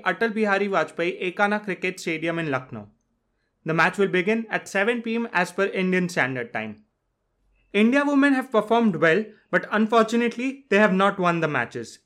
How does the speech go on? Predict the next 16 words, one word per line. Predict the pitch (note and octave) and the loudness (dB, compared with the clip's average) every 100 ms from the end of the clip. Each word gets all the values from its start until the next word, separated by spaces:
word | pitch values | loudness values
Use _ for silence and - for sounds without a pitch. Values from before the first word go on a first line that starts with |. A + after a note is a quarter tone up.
| _ _ _ - | _ _ _ -4
be | E3 F#3 | 2 2
it | F#3+ | 2
T | G3 G#3 | -4 0
twenty | A3+ A#3 A#3+ | 2 2 -4
series | A3 A#3+ B3 C4+ - _ G#3+ | -4 -6 -4 -6 -10 _ 4
or | A3+ | 6
O | A3+ F#3+ | 6 4
D | F3 | 4
I | D3 C3+ | 2 0
series. | C3+ A2 A2 G#2+ _ _ _ _ _ _ _ - | -6 -10 -10 -14 _ _ _ _ _ _ _ -2
In | F#3+ | 0
the | G3 | 2
O | F3 F3 | 2 2
D | A#3+ | 2
I | C4 | 0
series, | - F3+ C#3 E3+ | -2 -4 -4 -6